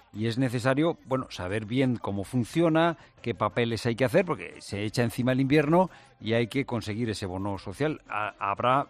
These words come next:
algunos que tengan mucha necesidad. Vamos, a, por tanto, a intentar explicar cómo funciona el nuevo bono social, eh,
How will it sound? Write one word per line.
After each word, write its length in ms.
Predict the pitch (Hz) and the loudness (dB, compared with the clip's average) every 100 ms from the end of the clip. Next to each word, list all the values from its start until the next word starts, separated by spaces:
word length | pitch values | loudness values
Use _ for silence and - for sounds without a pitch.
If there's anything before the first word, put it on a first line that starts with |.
| - | -4
algunos 560 | 117 107 127 143 151 | -2 -2 0 2 2
que 120 | - 123 | 0 -2
tengan 320 | 131 139 135 | 2 2 2
mucha 400 | 123 147 131 101 | 6 6 4 0
necesidad. 380 | 85 - 80 92 | -6 -14 -12 0
Vamos, 320 | 175 196 - - - - - | 2 2 -6 -18 -20 -16 -12
a, 80 | |
por 240 | - 131 117 | -6 -4 0
tanto, 340 | 151 135 147 | 0 2 2
a 140 | - 123 | 2 -2
intentar 400 | 107 117 110 156 | 0 0 4 4
explicar 720 | 147 - 123 120 156 175 190 - - - - - | 4 0 -2 6 6 6 0 -14 -20 -20 -14 4
cómo 420 | 175 175 190 170 - | 6 6 4 0 -4
funciona 540 | - - 123 - 120 107 | -16 -2 -2 0 -2 0
el 80 | 101 | -2
nuevo 240 | 101 95 | -4 -4
bono 160 | 107 120 | -6 -2
social, 480 | 175 190 220 208 - | 0 4 4 2 -8
eh, 240 | - 123 | -8 -6